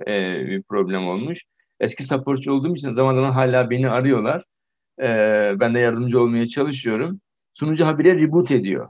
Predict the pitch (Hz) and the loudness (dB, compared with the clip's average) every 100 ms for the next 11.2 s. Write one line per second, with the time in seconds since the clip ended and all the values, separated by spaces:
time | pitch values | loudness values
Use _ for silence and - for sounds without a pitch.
0 | _ 101 87 80 - _ _ _ _ - | _ -6 -6 -8 -14 _ _ _ _ -6
1 | 131 160 151 139 151 175 127 120 139 135 | -4 -2 4 4 6 4 2 -4 -8 -8
2 | 127 127 139 131 135 120 156 170 147 127 | -10 -10 -10 -2 -2 0 -4 -2 -2 0
3 | 110 104 101 98 95 120 139 143 131 117 | -2 -2 -6 -8 -6 -6 -4 -4 -2 -2
4 | 110 107 98 101 101 - 95 120 175 190 | -4 -4 -4 -4 -8 -10 -6 -2 -2 -4
5 | - _ _ 127 135 127 123 143 175 - | -14 _ _ 0 0 0 -4 -2 -2 -6
6 | _ _ 135 117 117 143 135 135 135 131 | _ _ -4 -2 -2 2 2 2 0 0
7 | 139 131 117 113 110 135 117 98 117 113 | 2 2 2 0 2 2 2 0 -2 -4
8 | 120 123 117 127 117 127 127 120 110 104 | -4 -4 -4 -4 -4 -4 -4 -4 -2 -2
9 | 110 147 131 120 127 147 135 131 131 135 | -2 -2 -2 -4 -4 -6 -4 -2 0 -2
10 | 135 - 101 - 85 85 82 - 78 - | -6 -8 -10 -8 -10 -8 -8 -4 -4 -4
11 | 117 151 | -6 -6